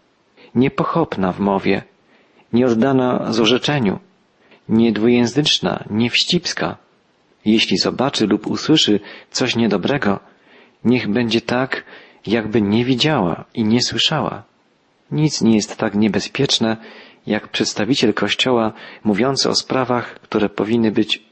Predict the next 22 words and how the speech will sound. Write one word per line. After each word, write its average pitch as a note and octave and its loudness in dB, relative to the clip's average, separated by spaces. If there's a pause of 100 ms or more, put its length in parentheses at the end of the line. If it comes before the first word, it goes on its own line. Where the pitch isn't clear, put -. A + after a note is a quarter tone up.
otoczone G#2+ -2
tajemnicą. G#2 -4 (640)
Kto - -4
nosi A2 2
urząd A2 -2
Kościoła, A2 0 (380)
musi A2+ 0
być A2+ 0
przygotowany A#2+ 0
do G#2+ 2
przekazywania A#2+ -2
Ewangelii B2+ 0 (380)
w - -20
taki - -2
sposób, - 0 (340)
aby G#2 -2
prawda B2 -2
chrześcijańska G#2+ -2 (280)
w - -20
oczach A2+ -4
ludzi B2 2 (280)
rosła, G#2 -2